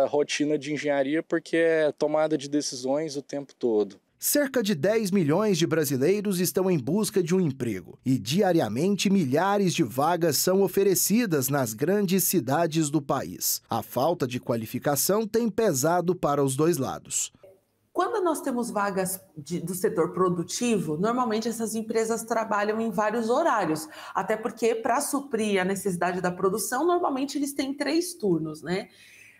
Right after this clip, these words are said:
Speaker 3: Nós nunca temos vaga pro primeiro turno e faltam pessoas interessadas em trabalhar em segundo e terceiro turno. Então, é, a pessoa fica sem trabalhar,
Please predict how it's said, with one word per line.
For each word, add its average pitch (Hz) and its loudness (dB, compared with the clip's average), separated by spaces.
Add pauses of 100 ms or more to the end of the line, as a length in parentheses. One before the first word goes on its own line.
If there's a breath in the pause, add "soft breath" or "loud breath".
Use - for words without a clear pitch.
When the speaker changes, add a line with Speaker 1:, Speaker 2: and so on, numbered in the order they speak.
(120)
Speaker 3:
Nós 247 0
nunca 359 2
temos 302 0
vaga 240 -2
pro 240 -4
primeiro 220 0
turno 233 2
e 254 0
faltam 311 0
pessoas 269 0
interessadas 247 -2
em 233 -4
trabalhar 214 0 (300 loud breath)
em 233 4
segundo 240 0
e 254 -4
terceiro 247 -2
turno. 175 2 (160)
Então, 233 0 (520 loud breath)
é, - 0 (320)
a 220 0
pessoa 240 -2
fica 196 -8
sem 254 -2
trabalhar, 202 0